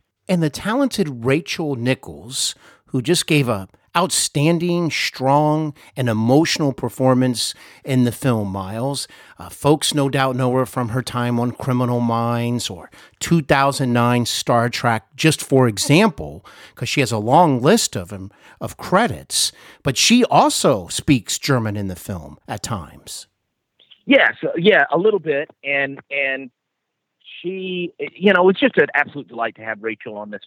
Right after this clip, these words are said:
Speaker 2: film. Uh, I've been a fan of Rachel's work for many years now. Um,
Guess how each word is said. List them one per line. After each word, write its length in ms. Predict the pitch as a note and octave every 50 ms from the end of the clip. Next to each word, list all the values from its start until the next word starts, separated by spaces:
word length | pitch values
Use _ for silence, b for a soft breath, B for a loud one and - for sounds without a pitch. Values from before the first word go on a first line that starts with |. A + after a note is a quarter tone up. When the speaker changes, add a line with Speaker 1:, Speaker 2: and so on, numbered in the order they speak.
| _ -
Speaker 2:
film. 400 | A2 A2 G#2+ G#2 G#2 G#2 G2+ G2 _ _ _ _ _ _
Uh, 40 | F#2+
I've 240 | G2+ G2+ G2 A2+ A2+
been 100 | A#2 G#2+
a 40 |
fan 220 | - - A2+ A2 G2+
of 100 | F2+ F2+
Rachel's 320 | G#2 G2+ - A2 F#2+ -
work 180 | F#2+ G#2 G2 - -
for 340 | - G2+ F#2 F#2 F2+ F2+ F2 B1+
many 160 | - G#2+ A2 G#2
years 280 | G#2 G#2 G2 F#2+ F2+ -
now. 400 | G2 F#2+ F#2+ F#2+ F#2+ F#2 F#2 F#2 b b b b b b b b b b _
Um, 480 | F2 F2+ F2+ F2+ E2+ E2+ E2+ E2+ D2+